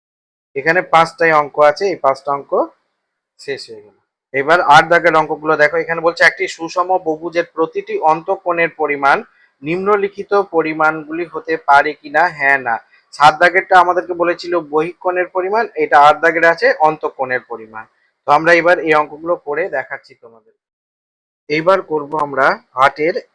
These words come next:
এক দাগের অঙ্কটা। তো এখানে আটের এক দাগের অঙ্ক বলেছে আমাদেরকে, একটি সুষম বহুভুজের প্রতিটি অন্তঃকোণের পরিমাণ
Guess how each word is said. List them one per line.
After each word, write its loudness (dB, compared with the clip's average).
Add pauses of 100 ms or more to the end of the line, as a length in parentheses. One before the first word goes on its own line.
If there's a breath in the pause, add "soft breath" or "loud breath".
(800)
এক 4 (100)
দাগের 0
অঙ্কটা। -10 (840)
তো 0 (260)
এখানে -8 (180)
আটের -2
এক 2
দাগের -4
অঙ্ক -8 (120)
বলেছে -4 (160)
আমাদেরকে, -8 (400)
একটি -8 (100)
সুষম -12 (220)
বহুভুজের -8 (100)
প্রতিটি -10 (180)
অন্তঃকোণের -10 (120)
পরিমাণ -10